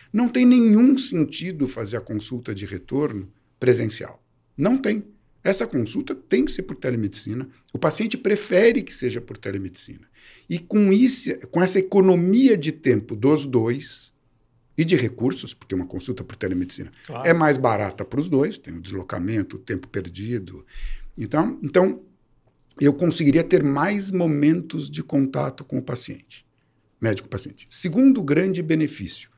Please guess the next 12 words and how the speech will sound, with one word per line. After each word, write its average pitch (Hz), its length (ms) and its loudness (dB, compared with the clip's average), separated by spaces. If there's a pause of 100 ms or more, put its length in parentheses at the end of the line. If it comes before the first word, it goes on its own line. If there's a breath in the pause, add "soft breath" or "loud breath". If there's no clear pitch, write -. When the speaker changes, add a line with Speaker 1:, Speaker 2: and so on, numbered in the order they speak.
(340)
Speaker 1:
você - 120 -4
põe 151 180 2
mais 151 360 0
um 160 100 0
na 151 160 -2
consulta. - 580 -14 (640)
A 123 60 -8
gente 147 200 -4
sabe 170 260 2
que - 140 -2
muitas 127 360 2
vezes 107 520 -10